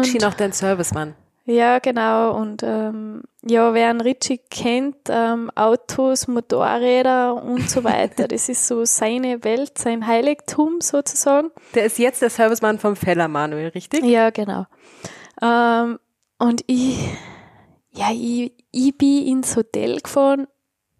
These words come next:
Speaker 2: für den zweiten Durchgang einen anderen Skischuh holen.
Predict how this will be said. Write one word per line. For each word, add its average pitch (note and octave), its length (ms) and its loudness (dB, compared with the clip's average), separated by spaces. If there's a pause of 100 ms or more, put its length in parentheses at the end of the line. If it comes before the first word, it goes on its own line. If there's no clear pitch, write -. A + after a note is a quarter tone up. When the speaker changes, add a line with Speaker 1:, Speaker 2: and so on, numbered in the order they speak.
(1200)
Speaker 2:
für - 140 0
den A3+ 120 0
zweiten B3 420 -2
Durchgang C4 520 0
einen A3+ 160 -8
anderen A#3 340 -2
Skischuh - 480 -6
holen. G3+ 160 -6